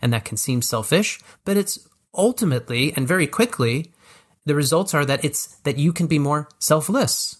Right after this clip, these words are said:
that you can be more of service to other people because you've started to resolve all those distortions and all that chaos inside of yourself.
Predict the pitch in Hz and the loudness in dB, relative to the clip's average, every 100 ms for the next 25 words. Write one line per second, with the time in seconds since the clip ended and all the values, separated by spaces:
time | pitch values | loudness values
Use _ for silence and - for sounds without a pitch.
0 | _ 127 160 170 151 143 135 - 139 - | _ -2 0 0 0 2 0 0 0 0
1 | - 170 139 110 - - 123 123 123 208 | 2 2 2 0 -2 0 0 0 0 0
2 | 214 117 123 135 123 156 165 156 143 135 | 0 -2 0 0 0 0 0 2 0 0
3 | 139 - 135 143 135 _ - 131 143 151 | -2 2 2 0 -8 _ -8 -2 0 2
4 | - - 151 165 165 143 120 127 127 113 | 0 -2 2 0 0 0 2 0 0 -2
5 | - 160 131 110 123 131 123 120 117 85 | 0 2 2 0 -2 0 0 2 0 0
6 | 65 - | 0 -4